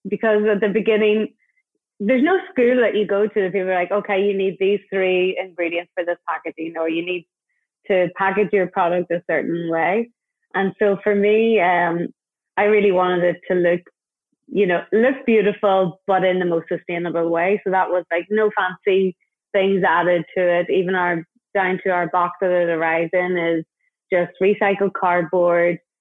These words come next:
with our logo on it. There's no, um, like, sprayed on paint to make it look glossy and shiny when it arrives. It has either,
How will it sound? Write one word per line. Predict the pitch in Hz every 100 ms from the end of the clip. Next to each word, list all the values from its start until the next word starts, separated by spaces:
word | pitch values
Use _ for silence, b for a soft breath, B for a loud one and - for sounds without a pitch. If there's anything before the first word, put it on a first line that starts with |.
| _ -
with | 180
our | 190
logo | 175 180 165 175
on | 170 170
it. | 170 175 -
There's | 170 165
no, | 180 175 170 170 170 175 b b _ -
um, | 170 165 160
like, | 156 156 - _
sprayed | - 190 185 185
on | 175 175 175
paint | - 175 170 -
to |
make | 180 165 165
it |
look | - 165 -
glossy | 170 160 165 - 175
and | 170 160
shiny | 165 160 165
when | 165 165
it | 160 160
arrives. | 151 156 165 175 185 180 _ _ _
It | 175 170
has | 180 170 170 160
either, | 175 170 170 165 160 160